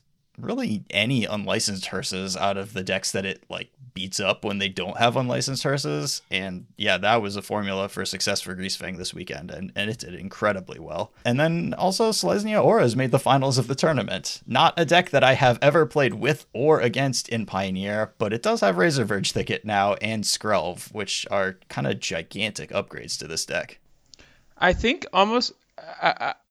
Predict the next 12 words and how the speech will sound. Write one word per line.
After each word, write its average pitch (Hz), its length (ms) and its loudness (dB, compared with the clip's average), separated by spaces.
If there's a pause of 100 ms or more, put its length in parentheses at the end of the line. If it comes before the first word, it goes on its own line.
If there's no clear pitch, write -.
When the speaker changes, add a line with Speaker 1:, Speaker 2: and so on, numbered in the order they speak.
(240)
Speaker 2:
even 240 280 2
more 226 380 8
than 180 460 2
Benton's 170 580 2
list, 151 320 2
although 156 380 4 (320)
I'm 165 140 -2
sure 165 180 0
he 170 160 -6
can 170 160 -12
claim 147 280 -6
scoreboard. 147 600 0